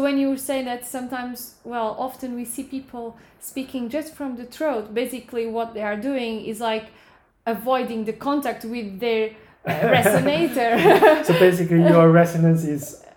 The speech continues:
Speaker 2: only
Speaker 1: Only
Speaker 2: on your throat. <laughs>
Speaker 1: Yeah.
Speaker 2: That's bad, right?
Speaker 1: Yeah,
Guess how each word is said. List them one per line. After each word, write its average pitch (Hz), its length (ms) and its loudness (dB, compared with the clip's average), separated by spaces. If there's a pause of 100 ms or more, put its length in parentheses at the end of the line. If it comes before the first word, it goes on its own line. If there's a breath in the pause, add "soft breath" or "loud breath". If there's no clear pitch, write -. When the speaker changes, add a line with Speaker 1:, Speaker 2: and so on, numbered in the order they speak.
Speaker 2:
only 185 260 6
Speaker 1:
Only 160 180 6
Speaker 2:
on 151 300 4
your 139 520 2 (420 soft breath)
throat. 131 600 -2
<laughs> - 0 -
Speaker 1:
Yeah. 254 440 2
Speaker 2:
That's - 140 -10
bad, 120 360 -4
right? 107 260 -6
Speaker 1:
Yeah, 269 440 0